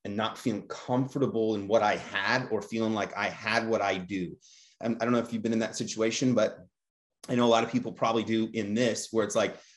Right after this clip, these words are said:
"I don't know what I'm supposed to be." And I think there's, like, a big stage. It's like, "Go anyways."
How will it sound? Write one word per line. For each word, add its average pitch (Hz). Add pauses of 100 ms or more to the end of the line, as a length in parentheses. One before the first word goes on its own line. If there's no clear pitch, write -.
"I 117
don't 147
know 139
what 123
I'm 139
supposed 123
to 101
be." 95
And 107
I 110
think 170
there's, 127
like, 107
a 98
big 110
stage. 120
It's 92
like, 98
"Go 120
anyways." 92